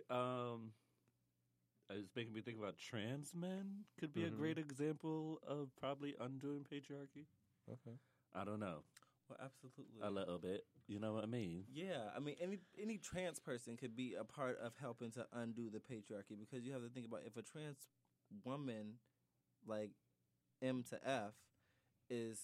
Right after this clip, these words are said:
Speaker 3: shifting, they're moving into a more, um, narrowed scope of womanhood, if you will,
Speaker 2: Okay.
Speaker 3: about, around, um, presentation. Whether or not that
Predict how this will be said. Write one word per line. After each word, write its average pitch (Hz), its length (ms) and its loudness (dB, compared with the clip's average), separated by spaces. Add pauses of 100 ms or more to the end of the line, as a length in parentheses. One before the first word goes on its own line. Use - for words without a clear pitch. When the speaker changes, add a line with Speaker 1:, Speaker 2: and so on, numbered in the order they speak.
(140)
Speaker 3:
shifting, 117 760 -2
they're 127 280 4
moving 123 440 0
into 120 500 -4 (100)
a 113 40 -2
more, 113 840 -2
um, 101 680 -8 (420)
narrowed 127 800 2
scope 120 420 -2 (100)
of 110 240 0 (120)
womanhood, 110 800 -6
if 98 160 -12
you 104 120 -8
will, 90 440 -10
Speaker 2:
Okay. - 20 -6 (140)
Speaker 3:
about, 101 280 -2
around, 107 640 -2
um, 95 560 -10 (560)
presentation. 123 800 -6 (540)
Whether 131 480 6 (120)
or 131 100 4
not 123 320 2 (220)
that 117 400 0